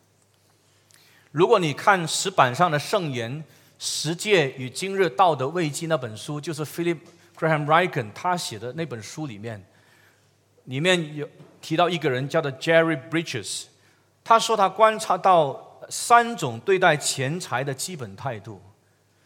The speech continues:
那第一种态度，他说：“你的就是谁的？你的就是我的，所以我要去拿你的。”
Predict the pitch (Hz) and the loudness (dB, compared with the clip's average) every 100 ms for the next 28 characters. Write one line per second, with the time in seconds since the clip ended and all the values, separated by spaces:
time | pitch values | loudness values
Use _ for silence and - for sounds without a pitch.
0 | _ _ - 117 247 254 156 143 190 160 | _ _ -18 -8 -4 0 0 2 2 2
1 | 147 160 147 156 156 - - 139 127 113 | 0 0 2 0 0 -8 -12 -6 -6 4
2 | 151 131 - - - _ _ _ - 202 | 4 4 -2 -20 -20 _ _ _ 0 2
3 | 160 - 151 135 101 - 120 120 101 - | 2 -2 -6 -6 -8 -10 -8 -6 -8 -10
4 | _ _ _ _ _ - 127 120 123 147 | _ _ _ _ _ -12 -8 -2 0 0
5 | - - - 151 139 113 95 92 113 - | -2 -10 -4 -2 -2 -6 -10 -10 -10 -12
6 | _ _ _ _ _ _ _ _ _ - | _ _ _ _ _ _ _ _ _ -6
7 | 147 165 156 127 120 131 135 131 - - | 2 4 4 -2 -4 0 0 0 -12 -20
8 | _ _ - 143 117 120 120 87 | _ _ -10 -8 -4 -6 -6 -12